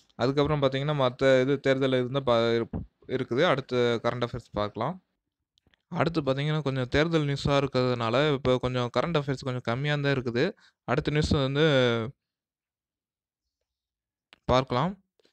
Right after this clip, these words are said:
இப்ப வந்து அந்த ஆசிரியர் ஆன்லைன்ல, அ, வெளியில் தேர்வுகள் நடத்துறது வந்து ஆசிரியர் தேர்வு வாரியம் முடிவு செஞ்சிருக்கு. இதுவரை ஓ எம் ஆர் செட்ல தான் நடத்திக்கிட்டு இருந்தாங்க எல்லா தேர்வும்.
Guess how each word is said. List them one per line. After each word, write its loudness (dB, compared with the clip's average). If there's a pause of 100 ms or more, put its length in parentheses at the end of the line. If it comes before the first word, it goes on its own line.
(120)
இப்ப -4
வந்து 2
அந்த 0 (640)
ஆசிரியர் 2 (120)
ஆன்லைன்ல, 2
அ, 2
வெளியில் -2
தேர்வுகள் 4
நடத்துறது 2
வந்து 2 (160)
ஆசிரியர் 0
தேர்வு 2
வாரியம் 2
முடிவு 0 (100)
செஞ்சிருக்கு. -4
இதுவரை 2
ஓ 4
எம் 2
ஆர் -2
செட்ல -4
தான் -4
நடத்திக்கிட்டு -4
இருந்தாங்க -6
எல்லா 0
தேர்வும். -6